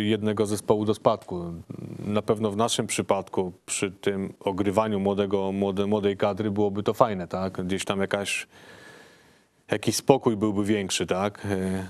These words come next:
natomiast, no, tutaj trzeba będzie znaleźć jeszcze dwa zespoły, jeżeli nikt z drugiej ligi nie spadnie. Jeżeli zespoły typu, nie wiem,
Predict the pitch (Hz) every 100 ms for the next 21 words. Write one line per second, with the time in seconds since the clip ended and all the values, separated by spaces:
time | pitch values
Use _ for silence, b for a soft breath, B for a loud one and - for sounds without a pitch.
0 | 107 104 107 107 104 - 107 104 98 104
1 | 104 - 101 98 104 101 95 98 101 92
2 | 107 101 - 101 104 101 98 104 101 98
3 | 101 101 98 98 95 - 90 92 107 110
4 | - _ _ _ B B B - 95 98
5 | 98 98 - 98 95 101 101 95 95 95
6 | 90 87